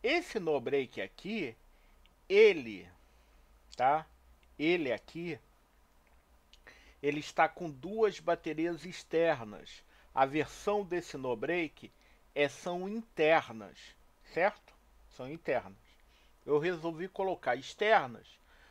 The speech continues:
porque eu utilizava no outro no break de senoidal modificada, tá? Como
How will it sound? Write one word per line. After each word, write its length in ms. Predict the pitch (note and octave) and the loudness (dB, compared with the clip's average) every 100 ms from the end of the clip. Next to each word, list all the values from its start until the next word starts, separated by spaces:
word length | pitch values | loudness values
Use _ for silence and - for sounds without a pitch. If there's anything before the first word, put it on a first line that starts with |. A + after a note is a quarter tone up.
| _ | _
porque 320 | - G3+ - | 2 2 2
eu 120 | G#3 G#3 | -2 -2
utilizava 800 | G3 G#3+ G#3 E3 D3+ F#3 F3+ G#3 | -4 -12 -8 -4 4 4 4 -4
no 160 | A3+ | -4
outro 560 | A3+ F3+ F3+ A#3 - A3 | -4 -2 0 0 -2 -4
no 200 | A3 G#3 | 0 -2
break 580 | C#3+ D#3+ F3 - A2 G2 _ _ _ - | 0 -2 -2 -4 -18 -18 _ _ _ -4
de 320 | D3+ E3+ F3 - | 0 0 -2 -12
senoidal 880 | - G#3 F#3 F#3 E3 C3+ C#3 D3 C#3 - | -8 -4 -2 -2 -2 6 6 6 -2 -14
modificada, 920 | D3 D#3+ D3+ - - D#3+ G2+ E2 F#2 - - - - - - | -4 -4 -4 -16 -4 2 2 0 -14 -20 -20 -20 -20 -20 -4
tá? 260 | C#3+ E3+ - - - _ _ - | 2 2 2 -20 -20 _ _ -2
Como 400 | D4 D#4+ D#4 | 2 2 0